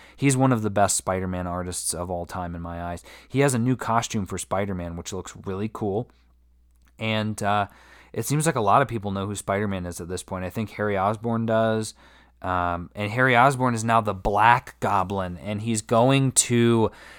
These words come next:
he goes to, his father kinda says, like, "Hey, you need to take care of some business for me." And so part of that was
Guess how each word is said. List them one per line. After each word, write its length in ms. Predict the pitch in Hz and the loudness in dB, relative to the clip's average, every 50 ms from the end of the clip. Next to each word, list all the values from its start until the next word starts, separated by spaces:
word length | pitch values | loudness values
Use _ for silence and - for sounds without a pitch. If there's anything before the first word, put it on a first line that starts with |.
| - - | -20 -12
he 160 | - - 143 135 | -2 0 2 4
goes 460 | 120 143 135 143 156 165 190 185 - | 8 8 10 10 10 10 8 8 6
to, 560 | - - - 156 160 151 151 147 143 139 113 | 2 0 2 4 6 6 8 8 6 6 4
his 200 | 110 120 135 - | 2 2 0 2
father 380 | - - 123 123 143 156 - 143 | 4 6 8 8 8 8 6 4
kinda 240 | - 143 135 127 | 4 2 0 0
says, 220 | 117 - 131 120 110 | 0 0 0 0 0
like, 140 | 117 110 110 | -2 -2 0
"Hey, 100 | 120 113 | 0 0
you 140 | 107 104 | 0 0
need 140 | 104 107 104 | -2 -2 -2
to 60 | 107 | -2
take 180 | 107 120 117 107 | -2 -2 -2 -2
care 180 | - - 117 107 | 0 0 0 0
of 80 | 98 | 2
some 180 | - - 101 95 | 0 -2 -2 -2
business 480 | 87 - 107 104 107 110 107 98 90 | 0 2 2 2 2 0 0 0 -2
for 240 | - - - 98 92 | -2 -2 -4 -4 -2
me." 120 | 90 92 92 | -2 -2 -4
And 80 | 92 | -4
so 140 | - - 95 | -4 -4 -2
part 300 | - - - 120 135 139 | 0 4 6 6 6 6
of 80 | 131 113 | 4 4
that 240 | 110 101 101 98 | 4 4 4 2
was 320 | 92 98 101 101 101 95 | 2 0 0 0 0 -2